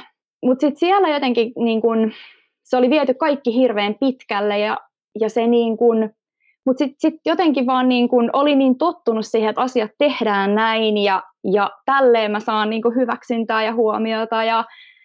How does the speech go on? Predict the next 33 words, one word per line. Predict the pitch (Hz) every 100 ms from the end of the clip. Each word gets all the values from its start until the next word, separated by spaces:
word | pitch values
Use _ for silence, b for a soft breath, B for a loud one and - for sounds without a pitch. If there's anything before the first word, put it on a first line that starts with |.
| B _ _ -
ja | 226
kaikkea, | 233 226 220 - 220 220 220 - -
että, | 240 220 - 220 -
et | 240 233
jotenkin | 285 285 254 240
niin | 240 233
kuin | 247
ei | 240
osannut | 359 330 226 208
vaan | 202 202
lopettaa. | 214 220 214 _ - 196 269 B _ _ _ _ _
Ja | 254
sit | 254 262
kuitenkin | - 370 339 285
jossain | 370 381 285 254 - -
niin | 220
kuin | 233 233
kuitenkin | 262 233 214 -
tuntui | 294 220 202
se |
semmonen, | 190 190 185 185 151
että, | - - 247
että | -
ei | 220
hitto, | 220 233 - 120
että, | 214
että, | 208 -
että | 220 226
mua | 240
oikeasti | 254 269 247 - -
kiinnostaisi | 254 208 208 - 214 214
nämä | 196
eläimet | - 277 226 196 196 190